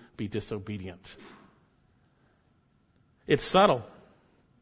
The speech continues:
Instead of the Word of God convicting, correcting, training in righteousness, these false teachers allow things in the way they teach for you to not completely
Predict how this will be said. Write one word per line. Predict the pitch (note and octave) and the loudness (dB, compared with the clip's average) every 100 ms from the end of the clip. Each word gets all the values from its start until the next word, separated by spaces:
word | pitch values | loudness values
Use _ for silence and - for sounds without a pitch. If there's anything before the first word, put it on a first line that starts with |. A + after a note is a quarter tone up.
| _ _ - | _ _ -6
Instead | C#3 - D#3 | 0 4 6
of | |
the | D3 | 6
Word | C3+ E3 | 8 8
of | E3+ E3 | 6 6
God | E3+ F3 | 6 6
convicting, | D#3+ C#3+ F3+ F#3 F3+ | 2 2 2 2 -2
correcting, | - D#3+ E3+ G3+ F#3+ F#3+ D#3 | 4 4 6 4 2 0 -4
training | - E3+ E3 F#3 F#3+ | -6 0 2 4 4
in | D#3 | 4
righteousness, | E3 - - F3+ | 4 2 -2 -2
these | D#3 C#3 | -2 2
false | D#3 C#3 | 2 2
teachers | - E3+ - G#3+ - - - - - - - _ _ _ G#4+ _ _ _ _ _ _ _ _ _ _ | 2 0 2 0 0 -8 -18 -20 -20 -20 -20 _ _ _ _ _ _ _ _ _ _ _ _ _ _
allow | C3+ B2+ C3+ F3 | 0 6 8 8
things | - F3 D#3+ D#3 - - _ _ - - E3+ | 4 0 0 -2 -8 -14 _ _ -20 -6 0
in | E3 | 2
the | C#3+ | 2
way | C3+ E3+ | 4 6
they | F#3+ G3+ | 6 4
teach | - F3+ A#2+ G#2+ - - - | 2 0 0 -2 -10 -14 -20
for | - C3 | -4 -2
you | B2 C3 | 0 -2
to | B2+ B2+ C3+ | -4 -8 -2
not | C3 B2+ - - | -2 -2 -6 -10
completely | A#2+ - F3 E3 A#2+ A2+ | -10 -4 -2 -2 -2 -6